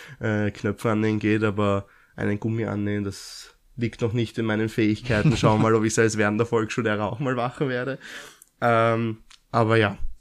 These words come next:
das sind so die Masken, die ich, äh, prefer, prefer,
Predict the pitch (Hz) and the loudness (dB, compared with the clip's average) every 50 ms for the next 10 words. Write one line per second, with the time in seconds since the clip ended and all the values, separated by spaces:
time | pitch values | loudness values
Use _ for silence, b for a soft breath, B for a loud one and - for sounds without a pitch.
0 | - _ - 113 107 - - 123 113 107 - - 117 107 101 - 113 107 110 110 | -16 _ -8 -6 -6 -4 -4 -4 -4 -4 -2 -2 -2 -2 -2 -2 -2 0 0 2
1 | 107 104 101 107 101 - - - 113 107 101 - 107 107 104 101 98 - - - | 2 0 0 -2 -4 -6 -6 -6 -8 -6 -4 -2 0 2 2 0 -2 -6 -14 -20
2 | _ _ _ _ _ _ _ _ _ _ _ _ _ _ _ - 110 107 101 104 | _ _ _ _ _ _ _ _ _ _ _ _ _ _ _ -6 -4 -2 0 0
3 | 101 98 - - - 110 - - - 110 104 101 107 117 135 139 _ _ _ _ | -2 -2 -4 -6 -8 -8 -6 0 2 2 4 4 2 -2 -4 -8 _ _ _ _
4 | _ _ _ _ _ - - - - - - - - - - - - 110 117 120 | _ _ _ _ _ -16 -12 -10 -10 -10 -12 -16 -20 -20 -20 -10 -6 -4 -2 -2
5 | 120 120 113 127 | 0 -2 -2 -4